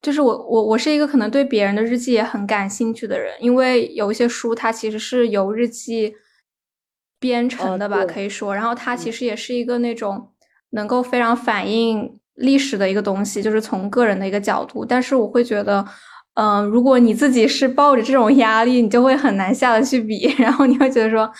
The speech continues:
Speaker 1: 自己写的东西很郑重其事。但是其实我觉得日记对于一个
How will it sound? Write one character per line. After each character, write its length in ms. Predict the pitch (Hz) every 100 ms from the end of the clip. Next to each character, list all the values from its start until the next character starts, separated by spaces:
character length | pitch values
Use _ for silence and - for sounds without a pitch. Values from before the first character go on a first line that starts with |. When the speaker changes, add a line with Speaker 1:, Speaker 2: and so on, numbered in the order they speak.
| - - -
Speaker 1:
自 100 | 277
己 60 |
写 180 | 269 214
的 60 | 214
东 100 | 247
西 140 | 226
很 320 | 240 226 190
郑 120 | - 240
重 160 | 220
其 200 | 220 202
事。 120 | 202
但 160 | 233 262
是 60 | 254
其 160 | 226
实 140 | 220 233
我 160 | 214
觉 120 | 208
得 160 | 202 214 - _
日 160 | 262 269
记 160 | 269
对 240 | 262 262 214
于 80 | 208
一 60 |
个 500 | 208 226 220 214 -